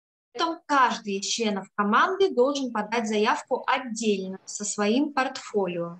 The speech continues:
Поэтому ограничение, если это как бы команда из трех человек, а, если больше, вы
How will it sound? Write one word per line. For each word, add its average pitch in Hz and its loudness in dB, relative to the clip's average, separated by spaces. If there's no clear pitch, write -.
Поэтому 233 4
ограничение, 233 0
если 214 0
это 208 -4
как 196 -10
бы 190 -14
команда 202 2
из 185 -8
трех 196 -2
человек, 208 -2
а, 180 -4
если 240 4
больше, 370 2
вы 247 -2